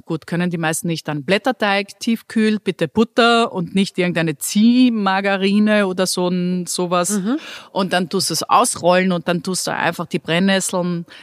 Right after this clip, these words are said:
Speaker 1: nehmen, blanchieren und dann einfach mit ein bisschen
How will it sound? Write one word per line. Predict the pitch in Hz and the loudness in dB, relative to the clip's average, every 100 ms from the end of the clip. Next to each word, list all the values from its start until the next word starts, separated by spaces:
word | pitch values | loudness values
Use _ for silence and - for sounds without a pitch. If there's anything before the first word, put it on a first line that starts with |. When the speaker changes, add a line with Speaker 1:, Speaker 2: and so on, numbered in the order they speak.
| - - | -20 -4
Speaker 1:
nehmen, | 180 185 185 175 | 0 2 2 2
blanchieren | 175 165 165 - 185 180 170 | 0 -2 -2 -4 0 2 0
und | 160 156 | -2 -2
dann | 156 156 | -2 -2
einfach | 147 156 165 | -4 -4 -4
mit | 165 156 | -4 -2
ein | 160 | -4
bisschen | 160 165 | -2 -4